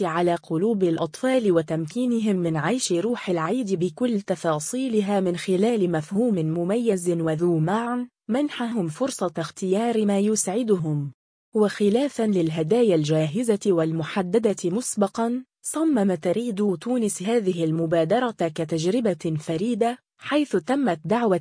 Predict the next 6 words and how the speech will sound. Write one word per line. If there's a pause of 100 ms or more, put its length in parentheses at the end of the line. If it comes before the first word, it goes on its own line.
الأطفال
لاختيار
ملابس
العيد
والألعاب
بأنفسهم.